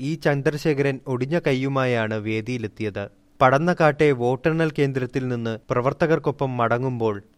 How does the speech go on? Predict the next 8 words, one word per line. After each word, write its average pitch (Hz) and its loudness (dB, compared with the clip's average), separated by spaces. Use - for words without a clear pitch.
മാവുങ്കല്ലിൽ 143 4
വെച്ചാണ് 117 -2
അദ്ദേഹം 120 -2
ആക്രമിക്കപ്പെട്ടത്. 120 -4
അടിയുറച്ച 190 4
രാഷ്ട്രീയ 160 2
ബോധ്യം 147 0
കാരണമാകണം 117 -2